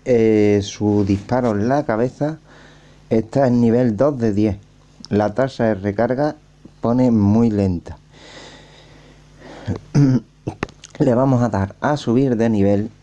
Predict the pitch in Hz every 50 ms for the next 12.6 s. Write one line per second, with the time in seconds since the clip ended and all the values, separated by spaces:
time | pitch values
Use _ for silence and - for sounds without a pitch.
0 | _ - 120 117 107 - 117 113 113 113 110 101 - - - 120 113 107 104 107
1 | 98 98 98 - 123 131 135 139 139 147 147 127 135 131 123 123 120 117 - -
2 | - - 113 107 - - 104 101 101 101 104 104 - 120 110 104 98 101 110 143
3 | - _ _ _ _ - - - - - - - - - - - _ - 107 104
4 | 101 101 98 - - 123 123 127 - - 120 107 98 - 120 123 135 131 139 131
5 | - _ - 110 104 113 113 - - 110 104 101 107 117 113 113 135 147 156 156
6 | 151 - - - - - 117 107 104 104 98 - - 101 101 - 113 110 117 113
7 | 104 95 110 113 113 107 104 98 92 - 113 107 - - 113 101 95 98 95 95
8 | 98 110 110 - 98 98 92 95 95 95 101 107 113 113 131 139 135 127 113 104
9 | 101 101 98 101 107 107 107 101 95 92 92 98 107 110 98 95 92 87 92 95
10 | 98 98 98 95 101 113 120 113 104 104 - 113 113 113 120 143 165 - - -
11 | - - - - - - - - - - - - _ _ _ - - 98 104 107
12 | 107 101 101 98 98 95 95 95 95 92 92 -